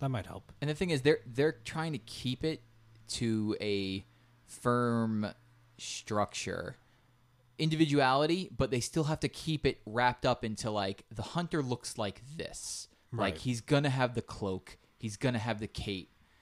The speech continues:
Speaker 1: Right.
Speaker 2: Um, you know, he's gonna have the goggles and things like that. Now, there are, I have seen variations of that,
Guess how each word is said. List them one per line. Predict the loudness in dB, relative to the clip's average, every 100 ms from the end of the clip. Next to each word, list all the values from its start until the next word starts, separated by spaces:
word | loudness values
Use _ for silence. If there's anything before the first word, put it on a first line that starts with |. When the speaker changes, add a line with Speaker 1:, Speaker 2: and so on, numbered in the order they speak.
| _ -14
Speaker 1:
Right. | -6 -2
Speaker 2:
Um, | -2 -2 -4 -6 -8 -6
you | -4
know, | -2
he's | -4 -6 -6
gonna | -2 -2
have | 0 2 2 2 0 -4
the | -6
goggles | -2 0 0 0 0 -2 -4
and | -6
things | -4 -4
like | -4
that. | -2 -2
Now, | 0
there | 4 6 8
are, | 8
I | 8
have | 6 6 4 4
seen | -2 0
variations | 2 2 4 2 2 0 -4 -6
of | -8 -4
that, | 0 0 -2